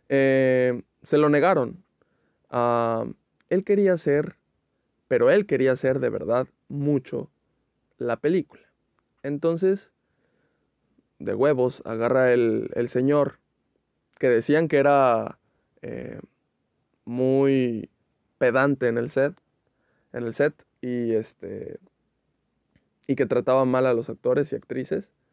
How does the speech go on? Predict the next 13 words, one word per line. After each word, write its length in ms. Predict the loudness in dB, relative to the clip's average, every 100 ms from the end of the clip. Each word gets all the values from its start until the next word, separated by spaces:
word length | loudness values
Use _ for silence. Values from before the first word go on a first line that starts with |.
| _ _ _ _
Am, 580 | -16 -14 -14 -14 -16 -20 _ _ _ _ _ _ _ _
pero 220 | -2 -2
pues, 340 | -2 -10 -20 _ -16
bueno, 340 | -10 -10 -10 _ _ _ _
la, 360 | -4 0 2 2
las 180 | 0 0
películas, 840 | -2 0 0 2 2 0 -4 _ -6
otra 260 | -6 -6 -12
cosa. 280 | -16 -20 _ _ _ _ _ _ _ _ _ _ _ _ -8
Entonces 280 | -2 2 4
agarra 280 | 4 4 2
el 80 |
señor 460 | 2 2 2 0